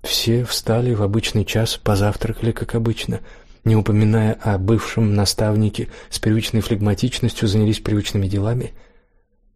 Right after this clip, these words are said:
Дом казался таким сонным, таким равнодушным и лишённым ожиданий, что едва не задохнулась в удушливой атмосфере.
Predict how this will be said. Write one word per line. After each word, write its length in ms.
Дом 340
казался 540
таким 360
сонным, 680
таким 480
равнодушным 1000
и 80
лишённым 600
ожиданий, 680
что 200
едва 260
не 80
задохнулась 680
в 40
удушливой 420
атмосфере. 800